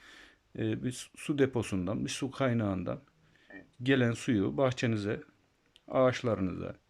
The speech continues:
e, herhangi bir ektiğiniz herhangi bir şeye sulamak için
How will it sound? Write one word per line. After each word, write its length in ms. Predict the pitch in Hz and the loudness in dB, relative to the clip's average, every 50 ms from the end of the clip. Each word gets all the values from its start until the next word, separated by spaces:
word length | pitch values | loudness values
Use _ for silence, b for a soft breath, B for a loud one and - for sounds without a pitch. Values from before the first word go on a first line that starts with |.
| b b b b b b b b b b _ _ _ _ - | b b b b b b b b b b _ _ _ _ -16
e, 160 | - - - - - - - - - - 78 - - - - | -14 -14 -14 -14 -16 -18 -20 -20 -18 -16 -14 -14 -14 -14 -12
herhangi 540 | - 123 156 156 147 147 143 127 120 120 117 | -8 -6 -2 0 2 4 4 4 2 2 0
bir 100 | 120 104 | 0 2
ektiğiniz 480 | 110 127 120 - - - 120 113 110 117 120 - - | 2 2 0 0 -2 -2 -2 0 0 -2 -2 -4 -4
herhangi 420 | - 135 127 120 117 117 113 107 107 | -4 -2 -2 0 0 0 0 -2 -2
bir 60 | 98 | -2
şeye 420 | - - 113 92 90 98 110 123 143 - | -2 -2 -2 0 0 -2 -2 -4 -6 -8
sulamak 500 | - - - 127 131 123 123 107 - - | -8 -4 0 2 4 4 4 2 -2 -6
için 260 | - - 139 160 | -8 -8 -8 -8